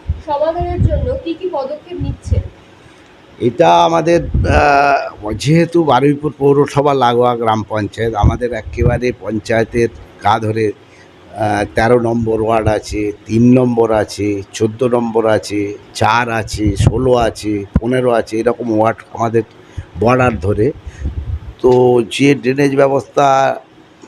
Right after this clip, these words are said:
Speaker 2: আছে, সেই ড্রেনেজ ব্যবস্থার জন্য আমাদের অনেকটা অসুবিধে সম্মুখীন হতে হচ্ছে। কারণ আমাদের পঞ্চায়েতের মধ্যে থেকে একটা নিকাশি খাল আছে, যেটা আপনারা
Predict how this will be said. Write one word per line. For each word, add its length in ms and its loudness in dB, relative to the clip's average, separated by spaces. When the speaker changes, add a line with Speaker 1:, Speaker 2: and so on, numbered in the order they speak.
Speaker 2:
আছে, 460 0
সেই 220 -4
ড্রেনেজ 360 -2
ব্যবস্থার 500 -2
জন্য 180 -2
আমাদের 320 0
অনেকটা 360 -4
অসুবিধে 680 -2
সম্মুখীন 460 -4
হতে 220 -2
হচ্ছে। 360 -4
কারণ 180 -4
আমাদের 500 0
পঞ্চায়েতের 600 2
মধ্যে 300 -4
থেকে 180 -4
একটা 300 -2
নিকাশি 440 -4
খাল 340 0
আছে, 260 0
যেটা 360 0
আপনারা 420 0